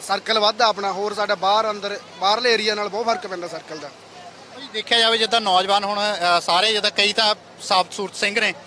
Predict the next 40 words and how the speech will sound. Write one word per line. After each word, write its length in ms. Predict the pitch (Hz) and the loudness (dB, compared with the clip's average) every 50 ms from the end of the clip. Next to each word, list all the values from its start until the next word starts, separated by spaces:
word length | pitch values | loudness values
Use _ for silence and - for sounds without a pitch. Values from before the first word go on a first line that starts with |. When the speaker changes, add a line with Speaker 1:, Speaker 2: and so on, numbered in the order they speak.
| - - - - - | -20 -20 -16 -6 -6
Speaker 2:
ਤੇ 80 | 226 | -2
ਕਈ 180 | - 247 240 262 | 0 2 0 2
ਪਤਤ 260 | 247 226 208 233 214 - | 2 0 -2 -2 -6 -4
ਸਿੰਘ 240 | - 247 240 240 254 | -4 -4 -4 -2 -2
ਵੀ 100 | 269 262 | -2 -2
ਹੁੰਦੇ 220 | 247 226 247 240 | 0 0 2 2
ਆ, 60 | 240 | 2
ਉਹਨਾਂ 140 | 240 240 254 | 2 2 0
ਨੇ 80 | 247 220 | 0 -2
ਸਿਰਾਂ 260 | - 233 202 202 208 | -2 0 0 0 0
ਤੇ 100 | 220 226 | 0 -2
ਰੁਮਾਲ 340 | 214 196 185 180 185 190 190 | -2 2 2 4 4 4 2
ਬੰਨੇ 220 | 208 208 220 233 | -2 -2 -2 -2
ਹੁੰਦੇ 240 | 214 208 202 208 202 | -2 0 -2 0 2
ਜਾਂ 220 | 214 202 202 208 202 - - - - - - | 2 2 2 0 -2 -6 -16 -20 -20 -6 -2
ਬ-, 120 | 214 214 | 0 2
ਇਸ 200 | 220 208 202 - | 2 2 0 0
ਵੇਲੇ 240 | 240 233 226 226 240 | 0 0 2 2 0
ਪਰਨਾ 380 | 233 - 208 196 202 220 214 214 | 2 2 2 2 4 2 2 4
ਬੰਨ 160 | 208 208 220 | 4 2 2
ਲੈਂਦੇ 280 | 240 247 247 233 226 214 | 2 0 0 0 0 -2
ਨੇ 100 | 214 202 | -2 -2
ਸਿਰ 180 | - 208 185 | -2 -4 -4
ਤੇ, 200 | - - 185 175 - - - - - | -2 -2 -2 -2 -2 -8 -18 -4 -2
ਤਾਂ 100 | 262 247 | 0 2
ਲੱਗਦਾ 280 | 233 220 226 254 294 285 | 2 2 2 2 2 2
ਕਿ 60 | 285 | 2
ਜਿਹੜੀ 160 | 294 285 294 | 2 0 0
ਸਿੱਖੀ 380 | - - 214 - - - 233 220 | -2 -2 -4 -4 -2 -4 -4 0
ਦੀ 120 | 247 240 | 0 0
ਇੱਕ 140 | 233 - 247 | 0 0 -2
ਚਿਣਗ 360 | 240 226 214 220 254 254 233 | -2 0 0 0 0 0 0
ਆ 140 | 233 220 220 | 0 2 2
ਜਾਂ 140 | 220 226 226 | 2 0 -2
ਖੂਨ 300 | - - 202 202 220 208 | -2 -6 -8 -8 -2 -2
ਦੇ 80 | 233 | 0
ਵਿੱਚ, 160 | 233 254 - | 0 0 0
ਕਹਿੰਦੇ 260 | 240 220 220 220 247 262 | 0 0 0 0 0 0
ਕੋਈ 120 | 277 277 | 0 0
ਸਾਡੇ, 320 | 269 254 233 233 247 254 | 0 0 0 2 0 -2